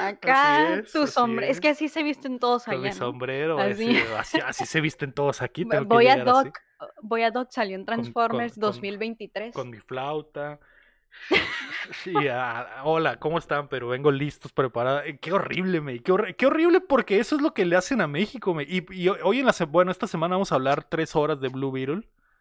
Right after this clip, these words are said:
Speaker 1: Uf,
Speaker 2: Y, y
Speaker 1: sí.
Speaker 2: es la misma mamada, es como que no puedo creerlo, me, no puedo <laughs> creer,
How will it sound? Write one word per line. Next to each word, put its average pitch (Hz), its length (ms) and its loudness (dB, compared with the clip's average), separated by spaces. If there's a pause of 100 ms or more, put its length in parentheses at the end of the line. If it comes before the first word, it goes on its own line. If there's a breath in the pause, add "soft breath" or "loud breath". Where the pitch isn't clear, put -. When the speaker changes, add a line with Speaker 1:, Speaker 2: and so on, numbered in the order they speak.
(760)
Speaker 1:
Uf, 226 160 -4
Speaker 2:
Y, 139 100 -4
y 202 120 -4
Speaker 1:
sí. 156 120 -2
Speaker 2:
es 143 100 -4
la 165 120 2
misma 165 400 0
mamada, 143 440 0
es - 80 -10
como 139 160 -4
que 127 80 -6
no 110 120 -8
puedo 117 220 -10
creerlo, 117 460 -14
me, 113 220 -12
no 131 140 -8
puedo 147 200 -2
<laughs> - 20 -8
creer, - 220 -2